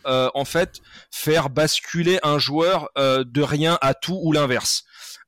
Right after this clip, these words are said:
Euh, pour moi, c'est quand même quelque chose, tu vois, pour Giannis, ça se fait en plusieurs étapes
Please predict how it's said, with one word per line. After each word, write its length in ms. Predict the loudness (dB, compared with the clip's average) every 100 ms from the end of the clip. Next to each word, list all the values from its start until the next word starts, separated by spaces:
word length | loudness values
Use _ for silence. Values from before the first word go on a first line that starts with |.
| 0
Euh, 160 | 0
pour 240 | 0 -4 0
moi, 220 | 2 2
c'est 160 | 0
quand 140 | 0 0
même 160 | 0
quelque 300 | 0 -2 0
chose, 240 | -2 -2 -4
tu 80 | -2
vois, 160 | -2
pour 200 | -2 -4
Giannis, 320 | 0 0 2
ça 180 | 0 0
se 140 | -2 -4
fait 160 | -2
en 120 | -2 -4
plusieurs 520 | -6 -4 0 0 0
étapes 300 | 0 0